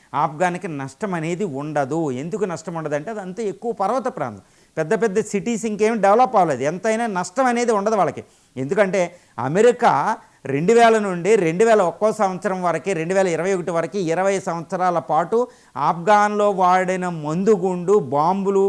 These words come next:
పోలిస్తే రెండవ ప్రపంచ యుద్ధంలో వాడిన బాంబుల కంటే ఎక్కువ.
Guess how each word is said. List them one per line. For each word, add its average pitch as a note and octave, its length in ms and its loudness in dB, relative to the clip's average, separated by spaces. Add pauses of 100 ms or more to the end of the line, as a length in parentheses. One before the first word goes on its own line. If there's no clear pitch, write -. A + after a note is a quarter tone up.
(120)
పోలిస్తే E3+ 640 -4 (320)
రెండవ G#3 440 4
ప్రపంచ G#3+ 560 -2
యుద్ధంలో G3+ 640 0
వాడిన F#3+ 460 2
బాంబుల G3 480 2
కంటే G#3+ 380 2
ఎక్కువ. E3+ 340 -4